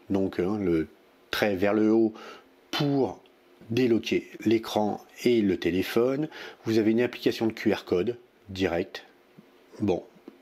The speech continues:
pourquoi pas. Les fingerprints, il est déjà configuré. Localisation, sécurité, rien d'extraordinaire. Le reste,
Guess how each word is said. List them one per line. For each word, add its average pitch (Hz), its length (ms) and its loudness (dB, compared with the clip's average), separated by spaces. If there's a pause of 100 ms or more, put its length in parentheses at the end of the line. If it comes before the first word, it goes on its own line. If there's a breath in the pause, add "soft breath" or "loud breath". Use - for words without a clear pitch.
(240)
pourquoi - 340 -2
pas. 92 320 0 (480 loud breath)
Les 113 80 4
fingerprints, 117 640 0
il 113 80 4
est 104 40 2
déjà 98 260 0
configuré. 90 600 0
Localisation, 95 600 -2
sécurité, 87 680 -2
rien 104 220 0
d'extraordinaire. 90 800 -2
Le 92 160 2
reste, 98 340 -2